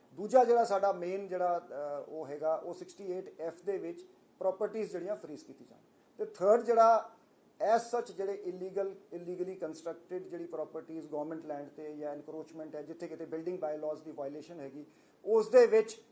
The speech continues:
ਜਿਹੜੀ ਕੰਸਰਨਡ ਜਿਹੜੀ ਸਿਵਲ ਅਥਾਰਟੀਜ਼ ਹੈਗੀ, ਉਹ they identify the background check ਕਰਕੇ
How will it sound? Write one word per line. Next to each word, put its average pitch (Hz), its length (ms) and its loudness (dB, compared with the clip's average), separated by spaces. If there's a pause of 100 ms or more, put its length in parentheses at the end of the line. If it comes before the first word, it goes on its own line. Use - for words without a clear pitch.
(260)
ਜਿਹੜੀ 175 140 -6
ਕੰਸਰਨਡ 196 560 0
ਜਿਹੜੀ 180 480 -4
ਸਿਵਲ 190 400 -2
ਅਥਾਰਟੀਜ਼ 160 480 -8
ਹੈਗੀ, 165 340 -12
ਉਹ 175 200 -6
they 170 400 -4
identify 180 520 -4
the 175 300 -6
background 160 580 -6
check 175 280 -8
ਕਰਕੇ 160 380 -6